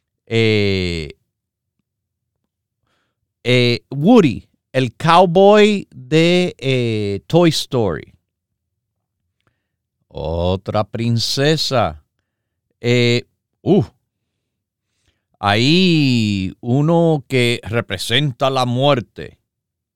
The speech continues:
La muerte de la enfermedad, porque tiene un frasco del gummy de los productos para niños, doctor Rico Pérez, que le sirven a los adultos también. Otra princesa.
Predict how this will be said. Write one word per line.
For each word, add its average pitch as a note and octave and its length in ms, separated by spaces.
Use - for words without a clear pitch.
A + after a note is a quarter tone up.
La G2+ 200
muerte C3+ 440
de G#2 120
la E2 100
enfermedad, E2+ 840
porque G2+ 320
tiene A#2+ 300
un C3 180
frasco A#2 600
del C3+ 420
gummy F3+ 520
de A2+ 260
los C#3 180
productos - 1300
para G#3+ 240
niños, E3+ 680
doctor G#2+ 400
Rico C#3 260
Pérez, E3+ 380
que C4 120
le A#3+ 120
sirven D#3+ 380
a B2 80
los G#2+ 180
adultos G2 680
también. - 360
Otra G#3 560
princesa. G2 800